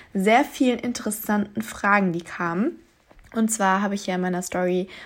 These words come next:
euch gefragt, ob ihr Fragen zum Thema Ernährung habt. Und da wart ihr sehr fleißig und kreativ und habt jede Menge Fragen gestellt. Ich habe es leider auch gar nicht geschafft, alle dann in der Story zu beantworten,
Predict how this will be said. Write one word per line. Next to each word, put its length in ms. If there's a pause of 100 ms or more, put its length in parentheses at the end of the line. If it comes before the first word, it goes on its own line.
(160)
euch 200
gefragt, 500
ob 160
ihr 100
Fragen 460
zum 240
Thema 520
Ernährung 440
habt. 240 (440)
Und 340
da 140
wart 300
ihr 360
sehr 180
fleißig 460
und 120
kreativ 560
und 140
habt 180 (360)
jede 240
Menge 440
Fragen 380
gestellt. 460
Ich 140
habe 100
es 80
leider 240
auch 100
gar 140
nicht 160
geschafft, 480
alle 180
dann 180
in 140
der 140
Story 320
zu 120
beantworten, 680